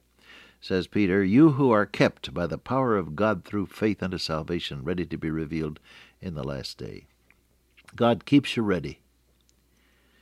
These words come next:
and keeps you clean if you let Him. Hallelujah for that. Well, you and I are looking at the, uh,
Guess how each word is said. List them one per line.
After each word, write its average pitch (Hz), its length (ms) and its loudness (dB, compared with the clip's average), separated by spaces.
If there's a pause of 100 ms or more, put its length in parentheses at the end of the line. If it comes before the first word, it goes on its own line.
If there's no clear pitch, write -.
(400)
and - 80 -18
keeps 139 280 4
you 131 60 2
clean 69 440 -2 (380)
if - 100 -18
you 92 80 -2
let 82 180 -2
Him. 71 200 -10 (460)
Hallelujah 80 580 -2
for 80 160 -10
that. 69 260 -8 (160)
Well, 113 220 2
you 208 120 4
and 190 140 2
I 135 140 2
are 95 180 2 (240)
looking 135 400 2 (500)
at 117 260 2
the, 104 280 4
uh, 87 100 0